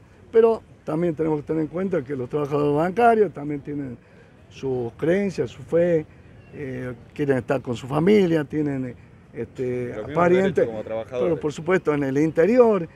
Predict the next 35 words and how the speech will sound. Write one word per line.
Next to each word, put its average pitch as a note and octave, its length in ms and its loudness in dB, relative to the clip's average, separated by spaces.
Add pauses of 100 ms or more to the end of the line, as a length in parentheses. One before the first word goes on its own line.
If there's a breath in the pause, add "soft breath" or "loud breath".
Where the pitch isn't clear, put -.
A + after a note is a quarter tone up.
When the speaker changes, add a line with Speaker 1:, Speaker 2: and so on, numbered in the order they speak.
(220 loud breath)
Speaker 1:
Entonces, D#3 480 -4
pero B3 300 6
siempre A3+ 420 0
se F3+ 140 -2
ha F3+ 80 -2
hecho F3+ 240 -2
lo D3 80 -2
posible, F#3+ 580 -2
¿no E3+ 120 -4
es E3+ 80 -10
cierto?, G#3 300 0
para A#3 320 -2
cerrar F3+ 420 -2
más E3 140 0
o D#3+ 80 2
menos, E3 340 0 (400 loud breath)
eh, C#3 420 0
con C3+ 120 -2
un C3 120 -2
buen C#3 160 0
servicio. F3 640 2 (360 loud breath)
Lo C3+ 100 -2
pueden D3 400 2
tratar C#3+ 360 0
con C3+ 140 -4
los A#2+ 100 -4
gerentes, F#3 460 2
los A#2+ 120 -4
gerentes C#3+ 320 0
lo C3 100 0
van C3+ 120 -2
a C3 40 -2
hacer C#3 180 -2
más C#3+ 180 -2
puntuales, F3+ 640 0